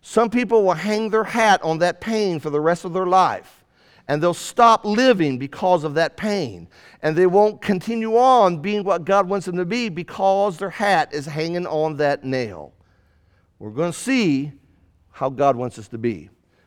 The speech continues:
Lord willing, next week we're gonna talk about Job's friends. We're gonna cover all those chapters real carefully here, and we're gonna look at what friends do when a friend hurts and learn from that.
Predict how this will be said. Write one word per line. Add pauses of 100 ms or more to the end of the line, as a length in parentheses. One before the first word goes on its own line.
Lord
willing,
next
week
we're
gonna
talk
about
Job's
friends.
We're
gonna
cover
all
those
chapters
real
carefully
here,
and
we're
gonna
look
at (400)
what
friends
do
when
a
friend
hurts (420)
and
learn
from
that.